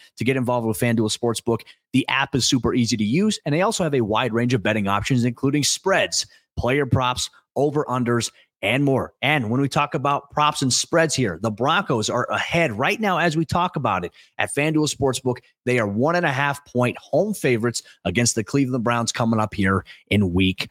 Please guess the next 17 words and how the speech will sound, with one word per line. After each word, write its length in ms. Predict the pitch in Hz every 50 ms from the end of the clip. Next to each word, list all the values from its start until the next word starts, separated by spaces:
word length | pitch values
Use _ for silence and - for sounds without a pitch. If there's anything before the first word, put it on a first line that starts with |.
| _ _ -
twelve. 400 | - - 117 101 85 - - -
So 140 | - - 113
visit 260 | 110 143 156 180 156
fanduel 300 | 156 160 156 151 160 156
dot 180 | 156 151 147 -
com 220 | 143 131 127 135
slash 340 | - - 131 120 123 117 -
locked 320 | 117 120 131 147 - -
on 200 | 120 120 123 131 -
and 240 | - 123 123 120
kick 360 | - - - 170 170 175 175 - -
off 260 | 120 139 139 143 -
the 180 | - 143 143 -
N 120 | 117 120
F 180 | - - - -
L 160 | 120 117 120
season. 520 | 117 - - 208 226 214 170 202 196 175